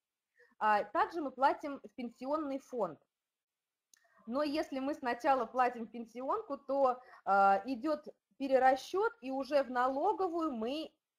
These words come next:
не платим. Да, в Казахстане три процента, на Украине, если я не ошибаюсь, четыре процента. Ну,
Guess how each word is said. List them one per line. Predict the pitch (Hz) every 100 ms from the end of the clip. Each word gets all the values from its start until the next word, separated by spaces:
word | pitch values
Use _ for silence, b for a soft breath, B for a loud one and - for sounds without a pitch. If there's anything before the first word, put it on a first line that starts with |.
| _
не | 196 220 254 285 - -
платим. | 220 220 196 190 151 139 127 _ _ _ b
Да, | 208 262 240
в | -
Казахстане | 226 262 - 294 262 247
три | 311 392
процента, | 302 285 - 247 240
на | 233
Украине, | 247 269 247 359 381 247
если | 247 254 240
я | 240 240
не | 233
ошибаюсь, | 220 - 220 254 294 277 - - 220 _ _ _ _ _ _
четыре | _ - 254 233
процента. | 208 180 180 185 175 - 165 160 -
Ну, | 220